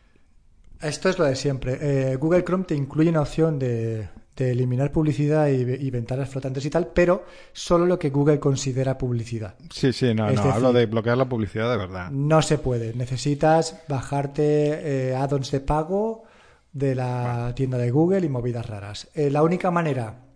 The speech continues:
Speaker 1: que se puede bloquear la publicidad de todas partes es cambiando las D N S, como te, como
Speaker 2: Ujú.
Speaker 1: creo que comentamos una vez en el podcast, ¿no? Las, poniendo las D N S de AdWord. Es la única forma.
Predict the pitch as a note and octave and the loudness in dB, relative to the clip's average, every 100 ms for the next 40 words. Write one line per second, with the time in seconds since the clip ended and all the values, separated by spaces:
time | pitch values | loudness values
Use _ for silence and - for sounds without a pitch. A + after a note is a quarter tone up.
0 | _ _ _ - C#3 C3 C3 B2 C3 - | _ _ _ -6 -2 0 0 -2 0 4
1 | D3+ D#3 D#3 D3+ D3 D3 C#3 C3+ B2+ A2+ | 4 6 4 2 0 -2 -2 -2 -2 -4
2 | - - - C#3 C3+ C3+ D3+ D#3 D3+ - | -10 -18 -4 0 0 4 6 6 2 0
3 | D3+ D3+ - A3+ - E3 - D#3+ C#3 C3+ | -2 -2 -2 -6 -6 -10 -2 0 2 0
4 | C3+ B2 B2 B2 B2 D3 C3 B2+ A#2 A2+ | 0 0 0 -2 -2 -4 -6 -6 -6 -8
5 | G#2 - - - - - _ - C3 A#2 | -10 -14 -20 -20 -20 -20 _ -6 -4 -2
6 | C3+ C#3+ C#3+ C3 B2+ C3+ C3 B2 B2 A#2+ | -2 -2 -2 -2 -2 -2 -2 0 -2 -2
7 | B2 A2+ - G#2 C3+ C#3+ B2+ A#2+ C3+ C3+ | -6 -8 -10 -10 -8 -6 -8 -4 -2 0
8 | D3 D3 C3+ C3+ C#3 D#3 C#3+ C3 B2+ A#2+ | 2 2 2 0 0 2 2 2 0 -2
9 | G#2+ F#2+ - - - _ _ _ - C#3+ | -6 -8 -16 -20 -20 _ _ _ -8 -4
10 | D3+ C#3+ C#3 C3 B2 A2+ A2 | -2 -2 -2 -6 -8 -10 -12